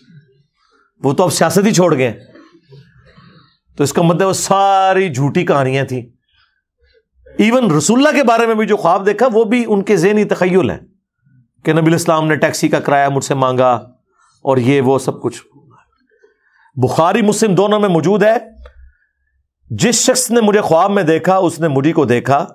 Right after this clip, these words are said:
मेरी शक्ल में शैतान नहीं आ सकता और अनकरीब वो बेदारी में भी मुझे देख लेगा," यानी क़यामत के दिन, या इस दुनिया में भी देख लेगा अगर वो नबी इस्लाम के मुबारक ज़माने में है,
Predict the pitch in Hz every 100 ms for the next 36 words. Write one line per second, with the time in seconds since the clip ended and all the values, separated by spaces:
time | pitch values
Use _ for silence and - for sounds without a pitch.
0 | _ _ _ - 120 143 170 170 170 156
1 | 160 151 135 - 139 147 135 143 131 -
2 | 113 - 160 160 139 147 147 151 151 120
3 | 117 117 127 151 139 120 117 110 107 110
4 | 110 104 117 - _ - 143 156 156 156
5 | 156 151 135 123 - - _ _ _ _
6 | _ 101 113 196 151 - - - _ _
7 | _ 208 123 175 202 240 233 226 165 175
8 | 160 151 147 156 165 170 170 160 156 156
9 | 160 147 147 151 120 127 120 117 113 113
10 | 117 92 -